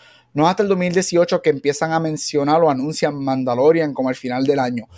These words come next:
So, cuando esto se acaba, para mucha gente este era el final de Star Wars en televisión.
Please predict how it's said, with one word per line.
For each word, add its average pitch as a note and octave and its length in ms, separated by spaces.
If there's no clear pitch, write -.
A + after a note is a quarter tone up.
So, D3+ 180
cuando D#3 220
esto D#3+ 200
se G3 140
acaba, F3+ 840
para C3+ 200
mucha C3 260
gente D#3+ 220
este D#3 160
era D#3+ 80
el D#3 60
final D3+ 300
de D3 100
Star D#3 280
Wars D3+ 480
en B2+ 160
televisión. A#2+ 640